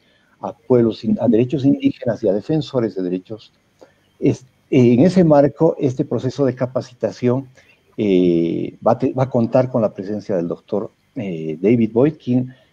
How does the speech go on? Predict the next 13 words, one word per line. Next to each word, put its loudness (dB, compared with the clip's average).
muy 4
amablemente 2
y -8
muy, -2
diríamos, 2
eh, -4
con -2
mucha 0
predisposición -2
quiere -4
compartir -4
con -4
Bolivia -2